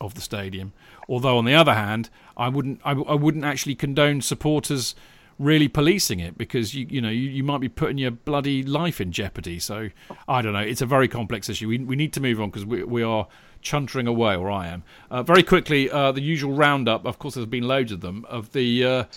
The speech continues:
the wonderful Who Knows Wins promotion that we've been involved with for a while now, which is basically, uh, every week I select, uh, a, a load of matches, mo-, mostly Premier League matches, always involving Chelsea, of course.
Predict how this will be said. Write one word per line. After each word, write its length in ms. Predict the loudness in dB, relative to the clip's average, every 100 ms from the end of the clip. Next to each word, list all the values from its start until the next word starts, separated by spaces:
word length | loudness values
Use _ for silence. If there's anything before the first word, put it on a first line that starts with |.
| -18 -20 -20 -8
the 80 | 0
wonderful 640 | 6 6 8 4 4 2
Who 160 | 4 4
Knows 420 | 4 4 4 0 -2
Wins 260 | 0 0 0
promotion 580 | 0 2 2 0 -2 -2
that 100 | -2
we've 200 | -2 0
been 140 | -2
involved 380 | 0 0 2 2
with 160 | -2
for 220 | -4 -2 0
a 60 |
while 360 | 2 0 0 -2
now, 280 | -4 -4 -6
which 220 | -4 -6
is 140 | -6
basically, 640 | 0 0 0 0 0 0 -4 _ _ _ _ _ _ -10 -4
uh, 160 | 0
every 260 | 2 4 4
week 280 | 4 4 2
I 140 | -2
select, 500 | 0 0 0 -2 -6 -14 -18 -20 -20 -14 -4
uh, 60 |
a, 580 | 2 4 4 2 0 -6 -8 -10 0
a 80 |
load 240 | 4 6 4
of 40 |
matches, 440 | 4 2 2 -2 2
mo-, 220 | 2 4
mostly 380 | 4 4 4 0
Premier 320 | 2 2 4
League 220 | 2 2
matches, 320 | 0 -2 -4
always 400 | 0 4 6 4
involving 400 | 2 0 0 0
Chelsea, 400 | -2 -2 -2 -4
of 120 | -6 -4
course. 320 | -4 -4